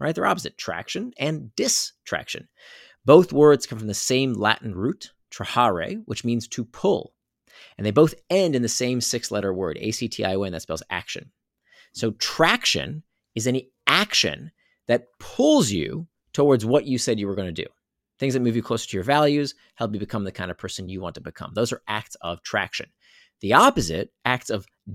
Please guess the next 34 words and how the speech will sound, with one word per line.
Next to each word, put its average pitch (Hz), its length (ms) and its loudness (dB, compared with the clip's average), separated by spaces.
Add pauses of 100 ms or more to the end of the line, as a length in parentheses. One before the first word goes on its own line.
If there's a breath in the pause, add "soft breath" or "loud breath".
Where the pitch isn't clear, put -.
distraction, - 1120 4
are 120 160 2
any 127 320 -2
actions 131 420 -2
that 139 140 -6
pull 143 160 -2
you 139 240 -2
away 135 480 4
from 104 180 -2
what - 140 -6
you - 80 -10
said 85 160 -6
you 80 80 -4
were - 40 -6
gonna 76 120 -8
do, 78 120 -6
away 143 300 4
from 131 220 -4
your 101 160 -2
goals, - 340 -8
away 131 200 0
from 143 160 -6
your 101 100 -2
values, 85 300 -6
away 107 180 -2
from 127 140 -6
becoming 98 280 -8
the - 60 -18
kind 90 120 -10
of 82 60 -12
person 82 220 -12
you 82 40 -8
wanna 80 80 -10
become. - 320 -10